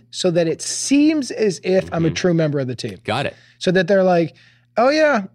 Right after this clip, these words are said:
Speaker 1: I guess we have to do his rules.
Speaker 2: Right.
Speaker 1: I guess this is both of them."
Speaker 2: Yeah.
Speaker 1: But if I go take a job, let's say, you know, I just did the movie, I did Tag, the
Speaker 2: Yeah.
Speaker 1: movie last year.
Speaker 2: Oh,
Speaker 1: Coming
Speaker 2: I,
Speaker 1: up.
Speaker 2: I, I got it here. We're gonna talk about it.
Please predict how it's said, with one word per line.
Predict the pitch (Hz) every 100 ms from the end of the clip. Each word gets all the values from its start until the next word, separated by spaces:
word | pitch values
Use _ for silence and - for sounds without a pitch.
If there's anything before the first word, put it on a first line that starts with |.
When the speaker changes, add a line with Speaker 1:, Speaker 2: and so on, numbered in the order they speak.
| -
Speaker 1:
I | 185
guess | 214 247
we | 269 208
have | - 220 247 254
to | 226
do | 151 165 143
his | 151 143 123
rules. | 113 98 80 - -
Speaker 2:
Right. | 101 82 67
Speaker 1:
I | 208
guess | 175 147 269 330 - 190
this | 165 269 269
is | - 254 233 170
both | 147 160 247 320 - 196
of | 139 120
them." | 107 92 -
Speaker 2:
Yeah. | 113 104 69 -
Speaker 1:
But | 202
if | 196
I | 190 269
go | 254 285
take | 214 220 196
a | 175
job, | 139 165 175
let's | 196
say, | 214 196 180 -
you | 165
know, | 156 139 -
I | 156
just | 147 165
did | 175 156
the | 151
movie, | 156 147 147 143 143 -
I | 160 147
did | 156 139
Tag, | - 151 104 104
the | 127
Speaker 2:
Yeah. | 120
Speaker 1:
movie | 139
last | 135 110 -
year. | 101
Speaker 2:
Oh, | 107
Speaker 1:
Coming | 143 139
Speaker 2:
I, | 139
Speaker 1:
up. | 117
Speaker 2:
I, |
I | 143
got | 135 175
it |
here. | 147 233 71
We're | 120
gonna | 147
talk | 196 247
about | 71
it. | 64